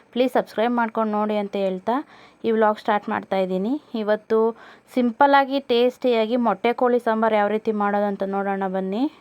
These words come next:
ಆ, ಇದು ಎರಡು ಕೋಳಿದು ಚಿಕನ್ನು ಎರಡೂವರೆ ಕೆ ಜಿ, ಎರಡು ಕೋಳಿ ಮೂರು ಕೆ ಜಿ, ಮೂರುವರೆ ಕೆ ಜಿ ಕೋಳಿನ ಕಟ್ ಮಾಡಿಸಿ ಎರಡೂವರೆ ಕೆ ಜಿ ಚಿಕನ್ ಬಂದಿದೆ. ಮತ್ತು ಮೊಟ್ಟೆ, ಮೊಟ್ಟೆ ಸಾರ, ಗುಂಡ್ಕಾಯಿ,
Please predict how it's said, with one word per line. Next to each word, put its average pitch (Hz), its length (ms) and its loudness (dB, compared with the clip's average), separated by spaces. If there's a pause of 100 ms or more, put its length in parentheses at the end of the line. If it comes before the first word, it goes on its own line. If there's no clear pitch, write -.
(1900)
ಆ, 220 340 -4
ಇದು 220 420 0
ಎರಡು 214 340 2
ಕೋಳಿದು 247 540 2
ಚಿಕನ್ನು 220 540 -2
ಎರಡೂವರೆ 220 520 2
ಕೆ 208 240 -4
ಜಿ, 220 300 -6 (200)
ಎರಡು 202 260 2
ಕೋಳಿ 220 600 0
ಮೂರು 214 260 -2
ಕೆ 220 180 -2
ಜಿ, 220 320 0
ಮೂರುವರೆ 226 460 0
ಕೆ 220 200 -2
ಜಿ 214 380 0
ಕೋಳಿನ 220 420 -2 (540)
ಕಟ್ 214 240 0
ಮಾಡಿಸಿ 226 300 2
ಎರಡೂವರೆ 220 440 2
ಕೆ 220 220 -2
ಜಿ 214 120 -2
ಚಿಕನ್ 220 420 -4
ಬಂದಿದೆ. 208 760 -4 (220)
ಮತ್ತು 220 240 0
ಮೊಟ್ಟೆ, 247 640 2
ಮೊಟ್ಟೆ 233 320 2
ಸಾರ, 233 220 4 (100)
ಗುಂಡ್ಕಾಯಿ, 220 760 0